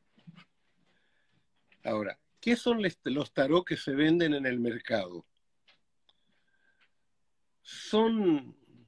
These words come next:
construcciones, eh, que no tienen sentido, que solamente toman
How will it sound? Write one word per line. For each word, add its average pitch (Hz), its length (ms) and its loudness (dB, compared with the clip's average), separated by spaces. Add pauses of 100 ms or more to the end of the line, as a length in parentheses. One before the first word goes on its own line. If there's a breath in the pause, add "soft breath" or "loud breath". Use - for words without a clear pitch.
(840)
construcciones, 175 1200 6 (720 soft breath)
eh, 64 480 -6
que 147 140 8
no 160 100 12
tienen 170 320 10
sentido, 160 840 0 (640)
que 147 120 -2
solamente 175 920 2 (1400)
toman 170 520 2